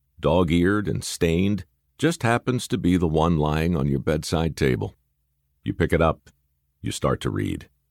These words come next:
And when you look up, the fog is gone, the fire is out,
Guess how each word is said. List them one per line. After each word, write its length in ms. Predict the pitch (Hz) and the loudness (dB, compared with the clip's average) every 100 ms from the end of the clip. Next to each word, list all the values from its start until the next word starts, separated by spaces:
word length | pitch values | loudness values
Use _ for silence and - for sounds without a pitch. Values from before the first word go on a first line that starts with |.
| _ _ _ - | _ _ _ -10
And 140 | 55 | -2
when 160 | 87 127 | 0 2
you 140 | 135 | 2
look 260 | 117 123 85 | 2 0 0
up, 320 | 57 - - _ _ _ _ | -4 -8 -16 _ _ _ _
the 80 | - | -10
fog 380 | - 78 85 85 | -2 2 2 2
is 120 | 65 | 0
gone, 400 | - 80 104 123 - _ _ - | 0 0 0 -4 -12 _ _ -12
the 80 | 113 | -10
fire 560 | - 98 101 117 117 - | 0 2 2 -2 -6 -4
is 160 | 120 - | -4 -2
out, 400 | 110 104 - | 0 0 -2